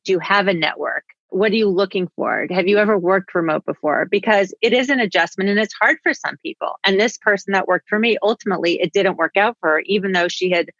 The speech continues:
worked for someone on my team before and came highly recommended. Culture for her of just being in her house all day long,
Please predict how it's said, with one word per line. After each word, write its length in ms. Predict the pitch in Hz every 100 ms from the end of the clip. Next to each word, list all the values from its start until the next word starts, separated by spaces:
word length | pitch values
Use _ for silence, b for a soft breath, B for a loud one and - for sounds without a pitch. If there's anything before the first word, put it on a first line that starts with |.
| b b _
worked 220 | 208 214 -
for 80 | 202
someone 360 | 202 190 175
on 160 | 170 160
my 160 | 156 165
team 240 | 269 233
before 320 | 208 190 208
and 140 | 196 185
came 180 | 180 175
highly 300 | 170 180 170
recommended. 800 | 160 - 185 226 208 175 165 170 _ _ _ -
Culture 540 | 226 226 - 254 233
for 120 | - 208
her 260 | 202 185
of 120 | 170
just 280 | - 185 -
being 220 | 202 180
in 80 | 175
her 100 | 170
house 320 | 165 180 175
all 140 | 175 156
day 160 | 165
long, 500 | 160 156 151 151 156